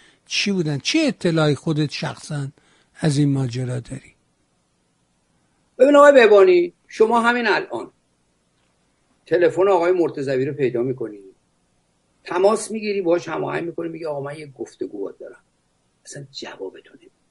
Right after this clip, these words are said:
Speaker 1: نه.
Speaker 2: با شما حرف نمیزنه. مطلقاً. مرتضوی در کلاب هاوس بچه‌هایی که دادگاه حمید نوری رو پخش می‌کنن،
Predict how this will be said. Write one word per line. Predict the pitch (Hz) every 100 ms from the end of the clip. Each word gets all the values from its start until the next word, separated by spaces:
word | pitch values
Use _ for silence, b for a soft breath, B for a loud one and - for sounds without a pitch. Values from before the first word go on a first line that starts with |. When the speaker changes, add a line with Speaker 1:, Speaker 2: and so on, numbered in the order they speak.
| _ _ _ _ _ _ _ _ _ _ _ _ _ _ _ _ 165
Speaker 1:
نه. | 165
Speaker 2:
با | 160 156 -
شما | - - - -
حرف | - - -
نمیزنه. | 156 165 143 120 - - _ _ _ _ _ _ _ _ _ _ _ _ _ _
مطلقاً. | 135 151 156 - 98 78 - - _ _ _ _ _ _ _ _ _ _ _ _ _ 156
مرتضوی | 175 190 190 180 175 180 226 202 175 175 - _ _ _ _ _ _ _ _ _ _ _ - 147
در | 185 208 220 - _ _
کلاب | 175 165 160
هاوس | 139 185 190
بچه‌هایی | 202 165 - 151 147 170
که | - 180 165 160 160 _ _ - 135
دادگاه | 135 127 139 156
حمید | 143 135
نوری | 147 135 123
رو | 143
پخش | - 117 - 113
می‌کنن، | - 110 104 110